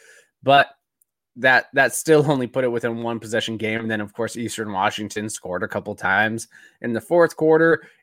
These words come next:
and they ended thirty-two ten for a ten-point win.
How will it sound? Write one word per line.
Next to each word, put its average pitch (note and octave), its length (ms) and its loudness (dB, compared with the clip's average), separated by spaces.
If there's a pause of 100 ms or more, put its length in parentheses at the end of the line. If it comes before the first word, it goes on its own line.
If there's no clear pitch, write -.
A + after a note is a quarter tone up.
and B2 200 -2
they B2 160 2
ended A#2 280 -2
thirty-two A2+ 520 -2
ten G#2+ 480 -4
for G#2+ 100 -8
a G2+ 100 -6
ten-point A#2 460 -6
win. B2 240 -8